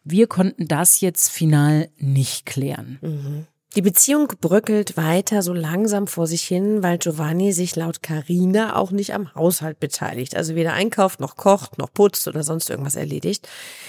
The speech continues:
Speaker 2: Wenn Freunde kommen, spielt er allerdings den großen Gastgeber, sagt sie. Dann steht er stundenlang in der Küche.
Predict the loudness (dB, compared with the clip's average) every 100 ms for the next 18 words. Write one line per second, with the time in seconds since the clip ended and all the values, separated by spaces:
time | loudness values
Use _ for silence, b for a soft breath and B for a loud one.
0 | B B 0 4 6 6 6 2 2 2
1 | 2 0 2 2 2 0 0 0 0 -2
2 | -2 -4 2 2 2 0 2 2 0 -2
3 | -4 -2 0 0 -2 -6 -8 -6 -4 0
4 | -2 -2 B B B 0 2 0 0 0
5 | 2 0 0 0 0 0 -2 -4 -6 -8
6 | -12